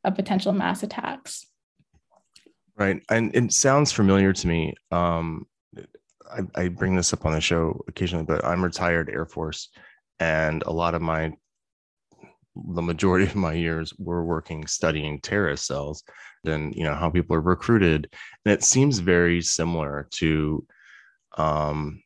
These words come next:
Speaker 2: easily pointing the finger to someone else is why you don't have the money you have, why you don't have the respect you have. They found camaraderie with other men in all of this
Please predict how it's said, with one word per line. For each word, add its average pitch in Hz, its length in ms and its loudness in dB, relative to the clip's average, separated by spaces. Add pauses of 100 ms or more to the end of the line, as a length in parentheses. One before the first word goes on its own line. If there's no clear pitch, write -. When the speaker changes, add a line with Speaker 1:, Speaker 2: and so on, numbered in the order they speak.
(720)
Speaker 2:
easily 117 400 8
pointing 95 300 4
the 87 60 4
finger 82 280 0
to 78 120 -2
someone 87 340 0
else 80 240 -2
is 80 140 -10
why 76 180 0
you 76 320 -4
don't 80 160 0
have 76 140 -4
the 82 40 -6
money 104 260 4
you 104 80 4
have, 95 260 2
why 78 80 0
you 73 80 -2
don't 76 100 -6
have 78 140 -10
the - 60 -8
respect - 440 -4
you 78 80 2
have. 71 300 -4 (880)
They 87 80 0
found 80 640 -2 (320)
camaraderie 85 840 2
with 85 240 -4
other 78 220 -2
men 82 480 -2 (200)
in 95 300 -2
all 85 380 -2
of 73 100 -8
this 73 380 -8